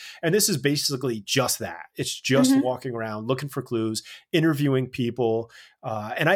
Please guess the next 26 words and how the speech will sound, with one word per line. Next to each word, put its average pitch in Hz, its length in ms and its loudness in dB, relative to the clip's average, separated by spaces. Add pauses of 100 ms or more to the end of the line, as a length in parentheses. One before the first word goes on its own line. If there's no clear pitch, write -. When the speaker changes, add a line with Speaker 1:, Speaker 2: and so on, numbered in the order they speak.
(120)
Speaker 1:
and 175 80 0
I 202 60 2
like 170 340 0
all 120 200 -2
of 107 100 -10
that. 98 220 -8
So 139 440 2
I 147 200 0
thought 170 200 0
this 175 200 0
looked 135 180 0
really, 147 400 0
really 147 460 0
well 135 500 0 (160)
done. 113 440 -2 (100)
And 120 280 -6
I'm 147 160 -2
excited 196 340 0
to 190 60 -2
get 180 160 -2
some 170 120 -2
more 160 160 0
information 143 560 0
on 110 160 -4
this 110 200 -2
one. 113 280 -4